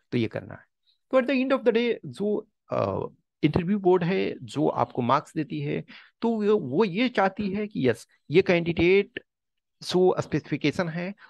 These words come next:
वो कैंडिडेट डिजर्व करता है इतना। कुछ कैंडिडेट के पास कम इन्फॉर्मेशन डाला हुआ है, कम इसके पास अचीवमेंट है, that's fine, कोई दिक्कत नहीं है। थर्ड डिवीजन इसने ग्रेजुएशन में लाया, कोई दिक्कत नहीं है, लेकिन थर्ड डिवीजन लाया है,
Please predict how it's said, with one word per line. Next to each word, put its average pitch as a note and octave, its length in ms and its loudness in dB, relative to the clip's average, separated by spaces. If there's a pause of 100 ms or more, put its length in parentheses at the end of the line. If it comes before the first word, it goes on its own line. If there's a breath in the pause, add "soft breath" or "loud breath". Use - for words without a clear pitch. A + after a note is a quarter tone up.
(100)
वो E3 60 6
कैंडिडेट D#3 540 4
डिजर्व A2+ 320 0
करता A2 320 -6
है A2 240 -10 (100)
इतना। B2+ 340 -2 (340 soft breath)
कुछ A3+ 140 2
कैंडिडेट G#3 380 2
के - 80 -6
पास D3 280 0
कम F#3 160 0
इन्फॉर्मेशन F#3 480 -4
डाला F3+ 220 2
हुआ F3+ 280 2
है, F3+ 180 -4 (120)
कम E3+ 380 -2
इसके - 220 -4
पास E3 260 2
अचीवमेंट E3+ 540 -6
है, F#3 80 -4
that's - 220 -6 (100)
fine, C3+ 160 -4
कोई D#3 140 -4
दिक्कत F#3+ 260 -6
नहीं F3+ 160 -6
है। F3+ 140 -4 (260 loud breath)
थर्ड C#3+ 100 4
डिवीजन D3+ 320 2
इसने D3+ 220 -6
ग्रेजुएशन C#3 400 -4
में D3 100 -6
लाया, C#3+ 160 0
कोई F3+ 180 4
दिक्कत F#3+ 280 -4
नहीं G2 120 -6
है, - 60 -6
लेकिन E3 280 -6
थर्ड E3+ 100 2
डिवीजन E3 440 -2
लाया D3+ 260 4
है, A#2+ 220 -2